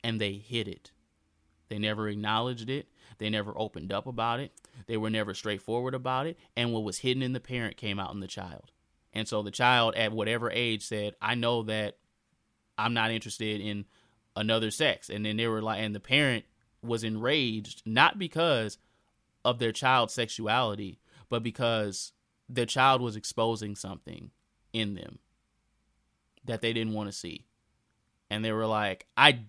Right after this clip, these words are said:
buried that. How dare you expose that within me?" And it goes for everything. I mentioned about, I touched on sexuality. I don't know about that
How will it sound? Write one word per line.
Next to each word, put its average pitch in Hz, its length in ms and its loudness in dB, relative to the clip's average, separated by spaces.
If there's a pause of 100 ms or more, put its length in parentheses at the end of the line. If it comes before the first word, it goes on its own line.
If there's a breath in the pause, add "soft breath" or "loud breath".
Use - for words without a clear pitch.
buried 127 440 4
that. - 380 -12 (640)
How 139 180 6
dare 131 480 0
you 98 400 -8 (420)
expose 113 640 -2
that 85 240 -12
within - 340 -18
me?" - 140 -20 (1080)
And 175 160 8
it 156 60 4
goes 147 280 6
for 127 120 0
everything. 123 420 0
I 120 140 6
mentioned 131 380 0
about, 117 360 0
I 120 100 4
touched 135 340 -2
on 127 160 -2
sexuality. 127 840 -2 (280 loud breath)
I 113 120 6
don't 135 200 4
know 139 240 4
about 123 360 4
that 117 300 2